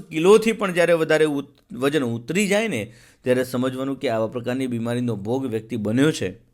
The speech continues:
કેવા કેવા લક્ષણો જુઓ તમે, હજુ કહે છે ઊંઘમાં વિક્ષેપ, અભિરુચિમાં ઉણપ મિત્રો. જે જે વસ્તુ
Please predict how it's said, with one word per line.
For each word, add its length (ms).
કેવા 240
કેવા 220
લક્ષણો 400
જુઓ 180
તમે, 200
હજુ 220
કહે 180
છે 240
ઊંઘમાં 380
વિક્ષેપ, 420
અભિરુચિમાં 760
ઉણપ 360
મિત્રો. 260
જે 200
જે 180
વસ્તુ 580